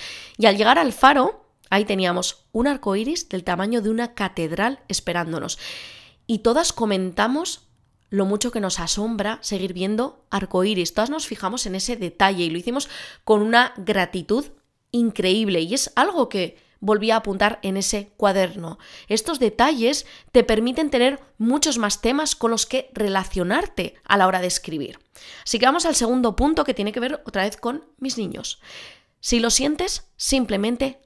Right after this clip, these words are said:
hazlo. Estando en casa de mi hermano hace unos días en Francia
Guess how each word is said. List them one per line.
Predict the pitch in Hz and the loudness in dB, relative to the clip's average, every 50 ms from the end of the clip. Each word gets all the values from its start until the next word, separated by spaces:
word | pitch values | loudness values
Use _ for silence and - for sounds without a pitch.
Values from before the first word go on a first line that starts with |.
| _ _ - | _ _ 2
hazlo. | - 214 208 - - - - - - - - _ - - - - - - | 2 2 2 0 -8 -10 -10 -10 -14 -20 -20 _ -20 -20 -20 -20 -20 -12
Estando | - - - 208 254 294 | -4 0 2 2 4 2
en | 311 285 | 0 0
casa | 254 240 - 247 | 0 0 0 0
de | 220 208 | 0 0
mi | 202 | -2
hermano | 180 180 196 214 220 233 226 | -2 0 2 2 2 2 0
hace | 220 - 208 | -2 -2 -4
unos | 190 185 180 | -4 -4 -4
días | - 220 214 190 | -2 -2 -2 -2
en | 185 180 160 | -2 -2 0
Francia | 202 214 233 220 - 190 208 294 - | 2 2 2 2 2 2 2 0 -2